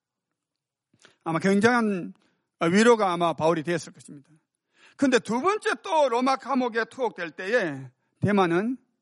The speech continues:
바울을 버리고 데살로니가로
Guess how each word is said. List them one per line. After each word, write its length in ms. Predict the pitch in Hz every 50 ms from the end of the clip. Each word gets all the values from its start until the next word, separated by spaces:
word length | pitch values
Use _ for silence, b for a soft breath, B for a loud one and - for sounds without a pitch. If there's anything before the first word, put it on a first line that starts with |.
| _ _ _ _ _ _ _ _ _ _
바울을 400 | - 160 156 170 190 214 208 202
버리고 560 | 170 160 214 202 185 151 160 175 208 240 269 269 - _ _ _ _ _ _ _ _ _ _ _ _ _ _ -
데살로니가로 920 | - 143 135 - 165 170 180 185 190 190 190 190 196 202 220 240 262 294